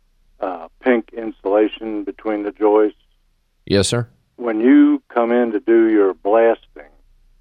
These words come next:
Speaker 1: I assume all that has to be removed?
Speaker 2: Yeah, if we do, uh, soda blasting, uh, baking soda, it's not necessary. Um, most of the time, the mold remediation that we're doing is on the base of the floor joists.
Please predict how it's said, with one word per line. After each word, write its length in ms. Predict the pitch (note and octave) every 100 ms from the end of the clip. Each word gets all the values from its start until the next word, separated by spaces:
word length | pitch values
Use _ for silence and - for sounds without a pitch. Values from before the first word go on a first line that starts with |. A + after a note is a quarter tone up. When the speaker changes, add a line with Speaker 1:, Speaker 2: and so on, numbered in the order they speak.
| _ -
Speaker 1:
I 80 | G2+
assume 300 | - C3+ A#2
all 180 | A2 G#2+
that 180 | A2
has 140 | G#2+ G2+
to 160 | _
be 120 | G#2+ G2+
removed? 560 | F#2 F2 G#2+ A2+ A2 _ _ _ _ _ _ _ _ _ _
Speaker 2:
Yeah, 360 | - G#2+ G2+ G2+
if 160 | G2 B2+
we 140 | C#3
do, 400 | C#3+ D3 C#3+ C#3
uh, 400 | A#2 G2+ F#2+ F#2
soda 480 | F#2+ - B2 C3+ E3
blasting, 800 | D#3+ E3 E3+ F3 - F#3 G3 G#3 - _
uh, 320 | - G2+ F#2
baking 460 | F2+ G#2 B2 C#3 C3+
soda, 640 | - C3+ C3 C3+ C#3+ D3+ D3 -
it's 260 | G#2+ -
not 240 | A2 G#2+ A2
necessary. 920 | A2+ - A2+ B2 A#2 A#2+ B2 C3 C3+ _ -
Um, 540 | F#2+ F#2 F2 F2 E2+ F2
most 360 | A2 A#2 -
of 120 | A#2
the 100 | G#2+
time, 680 | G#2 - G#2+ G#2+ A2 A2 A2 -
the 320 | F2 F2 E2+
mold 260 | F#2 F#2+
remediation 800 | E2+ G2+ G2 G2 F#2+ F#2+ - F#2
that 140 | F#2 F2
we're 120 | F2+
doing 320 | F2+ F#2 F2+
is 140 | F2 F#2+
on 140 | F#2
the 80 | F2
base 360 | F2+ F#2 F#2
of 140 | G#2 F2
the 100 | E2+
floor 340 | - F2+ G2
joists. 800 | G2 G2+ G#2 G#2+ G#2+ - - -